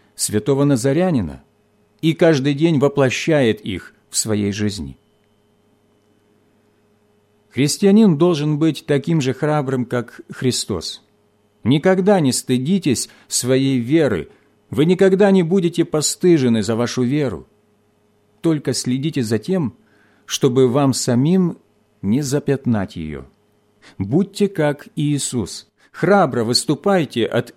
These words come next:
имени своего Бога, подражайте Его любви, думайте по-доброму, говорите добрые слова, совершайте добрые дела, чтобы люди могли сказать о вас:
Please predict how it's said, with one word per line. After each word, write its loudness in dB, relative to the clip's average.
имени 4
своего 0
Бога, 0
подражайте 4
Его 4
любви, 0
думайте 2
по-доброму, 0
говорите 2
добрые 0
слова, -4
совершайте -2
добрые 2
дела, 0
чтобы 0
люди 2
могли 2
сказать -2
о -4
вас: -12